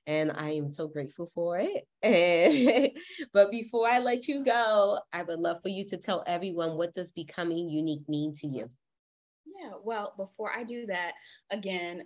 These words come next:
Speaker 2: this was such an incredible con-, uh, conversation,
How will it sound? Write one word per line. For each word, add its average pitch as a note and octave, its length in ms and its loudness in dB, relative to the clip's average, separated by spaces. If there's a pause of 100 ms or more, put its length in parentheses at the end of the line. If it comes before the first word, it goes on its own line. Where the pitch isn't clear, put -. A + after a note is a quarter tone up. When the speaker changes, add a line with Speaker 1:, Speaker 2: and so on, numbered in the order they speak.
Speaker 2:
this A#3 160 -6
was G3+ 240 -10
such F3+ 460 -8
an F#3 80 -10
incredible F3 560 -12
con-, E3+ 160 -14 (200)
uh, F#3 280 -8
conversation, F#3 880 -6